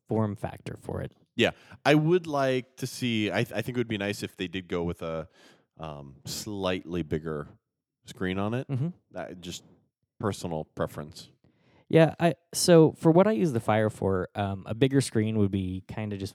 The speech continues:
Speaker 1: eh, whatever for me, but, um, because I don't think the difference between a seven-inch screen and a, uh, s-, eight point nine or whatever it is is
Speaker 2: Which,
Speaker 1: really
Speaker 2: which
Speaker 1: enough
Speaker 2: is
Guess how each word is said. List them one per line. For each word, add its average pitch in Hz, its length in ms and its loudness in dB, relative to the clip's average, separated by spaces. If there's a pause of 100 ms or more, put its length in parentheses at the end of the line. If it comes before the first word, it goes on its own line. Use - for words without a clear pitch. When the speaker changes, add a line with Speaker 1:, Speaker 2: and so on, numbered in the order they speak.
(120)
Speaker 1:
eh, 127 140 0 (100)
whatever 95 360 2
for - 180 -8
me, 92 180 -10
but, 92 280 -8 (800)
um, 98 220 -4
because 113 260 2
I 123 60 6
don't 127 180 0
think 131 160 0
the 123 80 -2
difference 113 240 2
between 113 140 -2
a 104 40 0
seven-inch 110 680 -2
screen 104 500 0
and 101 240 -6
a, 95 240 -6
uh, 90 220 -8 (720)
s-, - 400 -14
eight 110 200 -2 (180)
point 107 340 -2
nine 98 400 -4
or 104 100 -2
whatever 101 300 0
it 107 60 2
is 107 180 2
is 101 120 -4
Speaker 2:
Which, 98 80 -2
Speaker 1:
really 104 280 2
Speaker 2:
which - 20 -10
Speaker 1:
enough 98 300 -4
Speaker 2:
is 120 180 -10